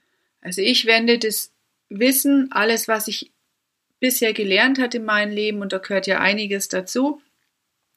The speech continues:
auch in meiner beruflichen Karriere binde ich alles mit ein, ich bin auch nach wie vor in Firmen tätig, berate da, gerade auch in der Führungskräfteentwicklung.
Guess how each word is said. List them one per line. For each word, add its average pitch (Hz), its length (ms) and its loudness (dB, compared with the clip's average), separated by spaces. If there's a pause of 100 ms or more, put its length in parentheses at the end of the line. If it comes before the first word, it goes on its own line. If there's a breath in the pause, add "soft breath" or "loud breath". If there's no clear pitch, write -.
(120)
auch 190 240 2
in 220 120 -4
meiner 190 280 0
beruflichen 233 640 -4
Karriere 208 520 -2 (500 loud breath)
binde 202 200 -2
ich - 160 -2
alles 233 320 4
mit 220 240 -6
ein, 220 400 2 (540 loud breath)
ich - 180 -6
bin 285 160 4
auch 226 180 4
nach 226 280 2
wie 233 120 0
vor 226 280 0
in 202 280 -2
Firmen 202 800 -4
tätig, 262 600 0 (180)
berate 208 500 2
da, 240 400 0 (720)
gerade 190 460 4
auch 185 120 -2
in 190 80 -4
der 180 80 -2
Führungskräfteentwicklung. 214 1400 -2